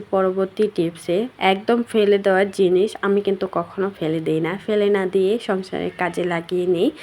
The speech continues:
তো এটা হচ্ছে একটা বক্স, মানে হচ্ছে, উম, ল্যাপটপে চার্জার নিয়ে আসছিল, সেই চার্জারের আর কি বক্স। তো এটা কিন্তু ফেলে দেওয়ার জিনিস বলতে গেলে,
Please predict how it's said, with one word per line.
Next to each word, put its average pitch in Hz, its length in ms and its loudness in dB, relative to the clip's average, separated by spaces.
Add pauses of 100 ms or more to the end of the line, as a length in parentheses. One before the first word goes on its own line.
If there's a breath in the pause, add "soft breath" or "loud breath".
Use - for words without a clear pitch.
(360 loud breath)
তো - 80 2 (160)
এটা 214 320 4
হচ্ছে 226 360 -2 (100)
একটা 190 340 0
বক্স, 180 320 2 (180)
মানে 202 320 2
হচ্ছে, 196 360 0 (280)
উম, 185 480 4
ল্যাপটপে 190 420 2
চার্জার 180 420 0
নিয়ে 185 160 0
আসছিল, 190 440 -4
সেই 226 240 0
চার্জারের 185 580 -2
আর 175 220 -4
কি 196 100 -2 (160)
বক্স। 170 320 -2 (360 loud breath)
তো 233 80 -2 (100)
এটা 196 220 2
কিন্তু 233 300 0
ফেলে 175 340 -2
দেওয়ার 175 300 -2
জিনিস 175 300 -2 (100)
বলতে 170 320 -4
গেলে, 175 200 -4